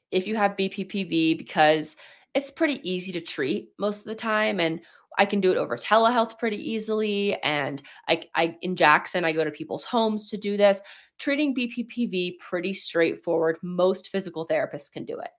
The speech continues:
If someone's saying, you know, "I used to be spinning and then it stopped and it's only happened once and I didn't really feel good, but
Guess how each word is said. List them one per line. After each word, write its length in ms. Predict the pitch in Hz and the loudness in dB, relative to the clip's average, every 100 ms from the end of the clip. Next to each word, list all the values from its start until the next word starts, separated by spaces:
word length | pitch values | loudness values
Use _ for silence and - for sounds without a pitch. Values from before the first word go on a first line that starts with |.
| _ _ _ _ _ _ _ _ _ _ _ _ | _ _ _ _ _ _ _ _ _ _ _ _
If 120 | 226 | -4
someone's 420 | 226 370 440 440 | 0 0 0 -2
saying, 420 | - 262 240 240 226 | 2 4 4 2 2
you 100 | 220 | 2
know, 160 | 214 | 2
"I 220 | - 196 170 | 2 -2 -2
used 260 | 277 339 - | 0 0 -2
to 60 | |
be 140 | 208 185 | -4 -4
spinning 580 | - 143 127 - 294 339 _ _ _ _ _ _ _ | -4 -8 -6 -4 -4 -6 _ _ _ _ _ _ _
and 600 | 214 208 202 196 196 196 - _ _ _ _ _ | 4 6 6 4 4 0 -6 _ _ _ _ _
then 220 | 196 240 302 | -4 -2 -2
it 100 | - | -4
stopped 760 | - - 170 190 226 - - - _ _ _ _ _ _ _ - | -6 0 2 4 0 -6 -18 -20 _ _ _ _ _ _ _ -2
and 80 | 208 | 0
it's 100 | 208 | 2
only 160 | 262 294 | 2 2
happened 320 | 269 247 190 | 0 -4 -2
once 480 | 170 180 220 - - _ _ _ _ _ | 0 0 -4 -16 -20 _ _ _ _ _
and 200 | 202 196 | 0 0
I 120 | 151 | 0
didn't 180 | 220 - | -2 -4
really 160 | 208 185 | -4 -4
feel 280 | - 180 185 | 0 0 2
good, 380 | 190 185 180 180 | 2 2 0 0
but 260 | 143 - | -2 -2